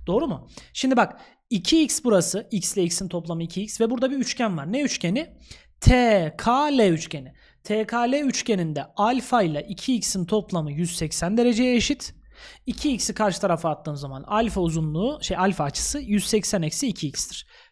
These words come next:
Gördüğünüz gibi şuradaki alfa uzunluğu eğer buradaki yay uzunluğu iki x ise yüz seksen eksi iki x olur. Dolayısıyla bu iki, yüz seksen eksi iki x ile iki x'in toplamı kaça eşittir? Yüz seksene. Yani,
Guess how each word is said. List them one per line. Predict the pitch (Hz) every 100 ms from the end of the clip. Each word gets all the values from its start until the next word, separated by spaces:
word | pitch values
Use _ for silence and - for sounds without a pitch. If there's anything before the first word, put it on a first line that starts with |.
| -
Gördüğünüz | 196 208 240 262 208
gibi | 185 156 254 269 _
şuradaki | - - 277 226 190 -
alfa | 196 226 -
uzunluğu | 208 165 165 151 143 214 269 - _ -
eğer | 202 233 208
buradaki | 247 247 240
yay | 202 220
uzunluğu | 202 196 196 196
iki | - 170 - 269
x | 170
ise | - 156 208 311 _ - -
yüz | 160 196 -
seksen | - 233 - 226 208
eksi | 165 - 147
iki | 139 - 233
x | 202 -
olur. | 247 277 - - - -
Dolayısıyla | 214 233 - 247 170 151 196
bu | 294 - _ -
iki, | 175 214
yüz | 180
seksen | - 233 -
eksi | 247 202 -
iki | 180 202
x | 165 -
ile |
iki | 160 - 254
x'in | 190 - 170
toplamı | 226 185 165
kaça | 165 214 240
eşittir? | 208 175 - 330 - - - -
Yüz | 185 170
seksene. | 160 - 147 139 - - -
Yani, | 170 226 247 208 311